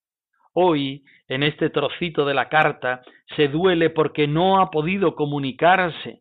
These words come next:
con la agilidad que le hubiera gustado, por las distintas dificultades del correo de aquel tiempo. Pero le invita a Inés que en comunicación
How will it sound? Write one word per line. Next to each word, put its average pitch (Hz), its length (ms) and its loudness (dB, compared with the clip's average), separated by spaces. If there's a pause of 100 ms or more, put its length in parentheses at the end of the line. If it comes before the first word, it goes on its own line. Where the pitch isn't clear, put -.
(140)
con 165 160 2
la 151 160 6
agilidad 147 680 0
que 156 100 0
le 139 120 -2
hubiera 135 380 0
gustado, 123 600 0 (280)
por 165 140 0
las 160 180 4
distintas 165 600 0
dificultades 135 880 -2
del 139 380 -4
correo 147 460 0
de 131 100 -4
aquel 139 320 -6
tiempo. 131 600 -2 (380)
Pero 165 280 4 (220)
le 156 180 4
invita 151 680 -2 (220)
a 139 140 2
Inés 160 400 0 (380)
que 156 380 2
en 170 140 2
comunicación 170 1160 0